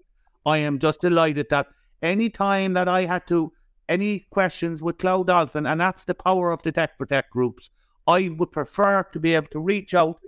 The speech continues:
It might be bigger companies, there will be bigger companies than, than him out there, but they won't be the same level of service, okay? And I swear to God, we'll all go on about shopping local, shopping local. This is what we all do in our shops.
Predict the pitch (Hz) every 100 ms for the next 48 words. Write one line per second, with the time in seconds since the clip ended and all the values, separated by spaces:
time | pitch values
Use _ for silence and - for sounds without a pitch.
0 | - _ - 160 196 226 220 196 202 185
1 | - 180 175 170 165 170 254 220 170 147
2 | 139 135 135 143 131 120 135 127 127 131
3 | 127 120 131 127 120 127 127 - _ _
4 | _ - 208 190 202 - _ _ _ _
5 | - 180 185 185 180 180 185 165 170 -
6 | 185 170 160 143 147 151 139 139 135 -
7 | 120 101 104 - 110 143 151 - _ _
8 | - 139 139 143 - - 175 185 185 180
9 | 165 156 151 143 151 156 - 170 180 175
10 | 196 185 170 151 156 156 - 165 - 160
11 | 160 156 - 135 135 _ - 160 - 151
12 | 151 143 - 143 165 147 143 151 151 156
13 | 170 175 156 139 123 120 123 127 _